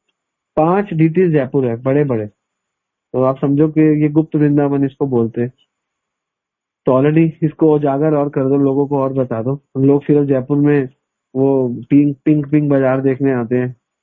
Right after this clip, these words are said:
ट्रिपोलियन बाजार और shopping और कुर्तियां और मिठाइयां, लेकिन इसके अलावा बहुत कुछ है वहाँ पे।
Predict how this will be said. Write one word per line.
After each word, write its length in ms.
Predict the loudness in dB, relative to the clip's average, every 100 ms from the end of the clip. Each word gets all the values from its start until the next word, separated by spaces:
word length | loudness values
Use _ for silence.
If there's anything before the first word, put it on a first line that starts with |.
| _ _ -2
ट्रिपोलियन 540 | 0 2 0 0 0
बाजार 500 | 0 0 0 0 0
और 300 | -2 -2 -4 -12 _ _ _
shopping 520 | -4 -2 0 0 2 2
और 320 | 0 0 -4
कुर्तियां 640 | -2 -2 0 0 2 0
और 460 | 0 0 0 -2 -6 _ _ _ _ _ -2
मिठाइयां, 640 | -2 0 0 2 0 0
लेकिन 260 | 0 2 0
इसके 220 | 0 0
अलावा 340 | 2 2 0
बहुत 320 | -2 -2 -2 0
कुछ 220 | -4 -2
है 100 | -2
वहाँ 180 | -2
पे। 120 | -2